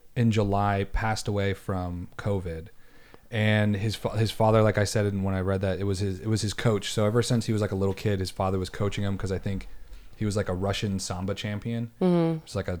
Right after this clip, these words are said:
Speaker 1: type of, type of wrestling. And he, um,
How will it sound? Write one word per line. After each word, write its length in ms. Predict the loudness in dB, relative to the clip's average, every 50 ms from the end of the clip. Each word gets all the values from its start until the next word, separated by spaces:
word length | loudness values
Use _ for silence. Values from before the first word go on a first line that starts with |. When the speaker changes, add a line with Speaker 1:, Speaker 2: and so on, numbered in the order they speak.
| -8
Speaker 1:
type 240 | -4 -2 -2 -2 -2
of, 260 | -2 -4 -4 -6 -12 -20 -20 -20 -20 -20 -20 -20 -20 _ -8 -4
type 160 | -4 -2 -2
of 80 | -2 0
wrestling. 440 | 0 -2 -2 -2 -4 -4 -4 -6 -8 -12 -20 -20 -20 -20 -20 -20 -20 -20 -20 -6 -2
And 420 | 0 2 4 4 4 2 2 0
he, 640 | -2 -4 0 2 4 6 6 6 6 6 4 2 0
um, 640 | 2 4 4 6 6 4 2 2 0 -2 -4 -6